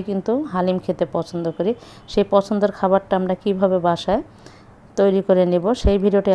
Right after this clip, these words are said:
আজকে আমি আপনাদের সাথে শেয়ার করব। চলুন তাহলে ভিডিওটা দেখে নিই। আর প্লিজ আমার নতুন নতুন ভিডিও পেতে আমার চ্যানেলটাকে সাবস্ক্রাইব করে নেবেন। এখানে আমি গরুর দুইটা পায়া নিয়ে নিয়েছি। দুইটা পায়া বাজার থেকে কিনে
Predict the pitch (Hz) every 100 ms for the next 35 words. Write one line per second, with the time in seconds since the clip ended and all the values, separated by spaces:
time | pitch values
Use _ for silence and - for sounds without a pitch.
0 | 180 - 190 180 170 170 170 170 - 170
1 | 165 - 170 160 - 165 233 - 185 196
2 | 190 185 185 247 202 165 170 170 165 170
3 | 170 165 220 - - - 185 196 190 202
4 | 220 294 208 185 190 190 202 196 196 202
5 | 196 190 185 190 190 247 190 - 180 175
6 | 180 226 - 185 - - 175 - 165 165
7 | 165 170 175 220 311 - - - - -
8 | - - - - - - - - - -
9 | 190 - 220 208 202 226 185 196 202 233
10 | 196 208 196 196 185 185 190 185 180 170
11 | 240 196 190 190 185 185 175 170 185 -
12 | 180 185 - 185 185